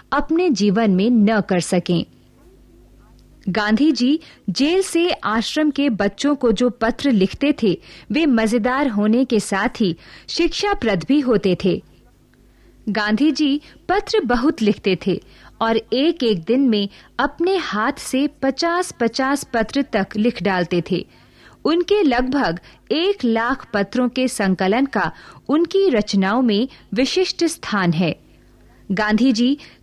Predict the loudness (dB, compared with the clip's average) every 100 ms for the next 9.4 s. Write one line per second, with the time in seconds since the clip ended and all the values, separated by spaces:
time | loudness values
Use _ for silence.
0 | -2 0 0 -2 0 2 2 0 -4 -4
1 | -2 -2 -2 -2 0 -2 -2 -2 -2 -2
2 | 0 2 2 2 2 2 2 0 0 0
3 | -2 -4 -16 -20 _ _ 0 2 2 2
4 | 4 2 0 -4 -16 -18 -4 -2 -2 0
5 | -2 0 0 0 0 0 0 2 2 0
6 | -2 -8 -20 _ -4 -2 -2 -2 -2 0
7 | -2 0 -2 -2 -4 -4 -2 0 0 0
8 | -2 -2 -4 -14 _ _ -4 -2 -2 -2
9 | 0 2 0